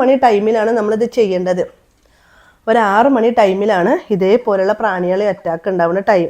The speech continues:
നേരം ട്ടോ. അപ്പോൾ നമുക്ക് വ-, എന്നും ഡെയിലി നമുക്കിത് ഏഹ്, നിങ്ങൾക്കൊക്കെ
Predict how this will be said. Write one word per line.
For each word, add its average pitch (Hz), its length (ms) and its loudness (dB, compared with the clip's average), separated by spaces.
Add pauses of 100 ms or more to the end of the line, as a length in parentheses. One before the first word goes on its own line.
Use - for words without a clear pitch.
(140)
നേരം 175 400 -2
ട്ടോ. 185 80 -2 (1400)
അപ്പോൾ 226 260 2
നമുക്ക് 302 280 0
വ-, 269 140 2 (120)
എന്നും 294 360 4 (340)
ഡെയിലി 214 420 0 (300)
നമുക്കിത് 196 380 2 (1040)
ഏഹ്, 208 200 2 (260)
നിങ്ങൾക്കൊക്കെ 269 640 2